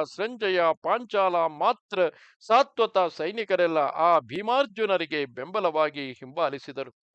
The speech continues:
ಆಗ ಅರ್ಜುನನ ಬಾಣವೇಗವನ್ನು ತಡೆಯಲಾರದೆ ನಿನ್ನ ಸೈನ್ಯವೆಲ್ಲ ಹಿಂದು ಮುಂದು ತೋರದೆ ಚದರಿ ಹೋಯಿತು. ದ್ರೋಣನು ನಿನ್ನ ಮಗನು ಆ ಸೈನ್ಯಗಳಿಗೆ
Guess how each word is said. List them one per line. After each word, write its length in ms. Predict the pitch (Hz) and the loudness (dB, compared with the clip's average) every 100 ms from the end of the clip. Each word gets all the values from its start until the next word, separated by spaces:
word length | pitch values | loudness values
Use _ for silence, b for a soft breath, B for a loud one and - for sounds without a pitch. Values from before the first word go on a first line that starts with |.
| _ _ | _ _
ಆಗ 220 | 165 160 | 2 2
ಅರ್ಜುನನ 720 | 147 135 - 180 170 196 170 143 | 2 2 0 -4 -4 -4 0 -2
ಬಾಣವೇಗವನ್ನು 1040 | 120 139 202 208 247 233 190 175 165 147 | 2 0 0 -2 -2 0 -2 -2 -4 -8
ತಡೆಯಲಾರದೆ 720 | 139 131 180 165 165 156 147 - _ _ _ | -8 -4 0 2 2 0 -6 -12 _ _ _
ನಿನ್ನ 320 | 240 254 240 | -10 -4 -4
ಸೈನ್ಯವೆಲ್ಲ 800 | - 185 220 233 196 185 175 156 | -2 -4 -4 -4 -4 -2 2 0
ಹಿಂದು 460 | 143 165 214 208 190 | 0 -10 -12 -8 -6
ಮುಂದು 360 | 170 196 175 | -6 -8 -10
ತೋರದೆ 640 | - 135 170 175 135 127 | -8 -10 -6 -6 -6 -8
ಚದರಿ 400 | 147 - 123 190 | -12 -16 -10 -8
ಹೋಯಿತು. 420 | 156 131 139 135 131 _ _ _ _ _ 160 | -8 -8 -10 -12 -20 _ _ _ _ _ -2
ದ್ರೋಣನು 520 | 208 226 208 196 185 | 4 4 4 2 0
ನಿನ್ನ 300 | 175 190 202 | -2 -4 0
ಮಗನು 540 | 185 170 190 226 202 180 - | 0 2 0 2 0 -4 -2
ಆ 200 | 190 180 | 0 0
ಸೈನ್ಯಗಳಿಗೆ 760 | 175 202 233 190 180 165 165 | -2 -2 -2 -2 -2 -2 -4